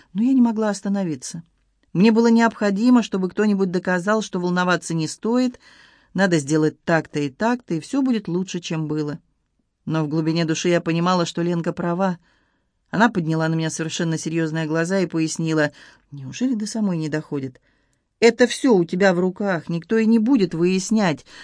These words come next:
что и когда к тебе попало. Хочешь это отдать — отдай, но ты получишь большие проблемы, возможно, слишком большие. Не хочешь отдавать — тебя найдут всё равно. Ты где живёшь?"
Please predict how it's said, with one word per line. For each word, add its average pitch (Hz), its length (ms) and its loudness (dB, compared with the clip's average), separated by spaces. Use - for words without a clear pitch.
что - 260 0
и 190 40 2
когда 175 320 0
к 196 60 -6
тебе 175 240 -2
попало. 151 460 -4
Хочешь 220 300 -2
это 220 240 2
отдать — 214 340 -2
отдай, 165 440 -2
но 190 120 0
ты 262 100 0
получишь 165 500 0
большие 170 540 0
проблемы, 151 580 -2
возможно, 151 500 0
слишком 226 380 0
большие. 151 500 -4
Не 214 140 6
хочешь 262 320 0
отдавать — 247 560 0
тебя 226 200 2
найдут 285 340 4
всё - 140 -4
равно. 180 360 -2
Ты 311 60 0
где 254 160 2
живёшь?" 139 420 -4